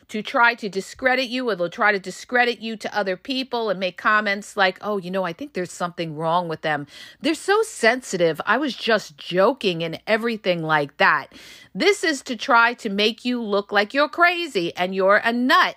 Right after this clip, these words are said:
and everything like that. But what they're doing is they're trying to deflect from taking accountability or the fact that you're calling them out and you're exposing them. So this is their defense mechanism,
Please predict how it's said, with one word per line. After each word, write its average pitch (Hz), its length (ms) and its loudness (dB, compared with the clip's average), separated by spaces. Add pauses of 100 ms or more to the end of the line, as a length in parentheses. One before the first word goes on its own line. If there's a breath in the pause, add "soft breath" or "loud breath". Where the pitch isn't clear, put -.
and 196 140 -6
everything 233 380 -4
like 233 180 0
that. 320 240 2 (340 loud breath)
But 220 120 2
what 269 220 2
they're 226 200 4
doing 269 580 2 (320 soft breath)
is 240 180 -2
they're 247 160 -2
trying 381 540 0
to 277 180 -6
deflect 202 920 -2 (320 soft breath)
from 202 440 0 (120)
taking 294 360 -2
accountability 262 1080 0 (580 soft breath)
or 220 500 4
the 214 140 -10
fact 233 320 2
that 185 140 -4
you're 214 120 -2
calling 269 480 0
them 254 160 -2
out 208 300 2
and 202 160 -8
you're 196 140 -2
exposing 262 720 -4
them. 135 300 -10 (320 soft breath)
So 254 220 4
this 381 260 2
is 240 220 -4
their 247 280 4
defense 254 680 -2
mechanism, 190 800 -2